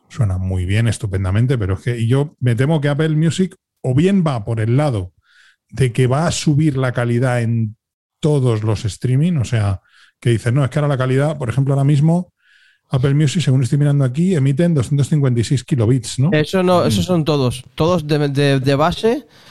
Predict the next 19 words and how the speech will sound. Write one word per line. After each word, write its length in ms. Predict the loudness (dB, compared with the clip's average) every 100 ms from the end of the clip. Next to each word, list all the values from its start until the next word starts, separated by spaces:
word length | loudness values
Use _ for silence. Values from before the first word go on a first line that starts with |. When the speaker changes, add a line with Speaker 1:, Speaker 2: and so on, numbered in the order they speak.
| -16
Speaker 2:
son 180 | -4 0
en 40 | 2
Speaker 1:
Y 20 |
luego 100 | 2
Speaker 2:
doscientos 340 | 0 0 0 2
cincuenta. 300 | 2 2 2
Speaker 1:
está 380 | -2 -2 -2 -2 -4
Spotify 680 | -4 -2 0 -2 -2 0 0
en, 340 | 0 0 -2
en 340 | -2 0 2 2
su 140 | 2
versión 320 | 0 0 0 2
premium, 520 | 2 2 0 -2 -4
tiene 380 | -2 0 -2 -6 -12 -4
la 140 | 0
opción 280 | 0 0 0
de 80 | 0
trescientos 560 | 0 0 0 2 0 0
veinte 540 | 0 0 0 -2 -4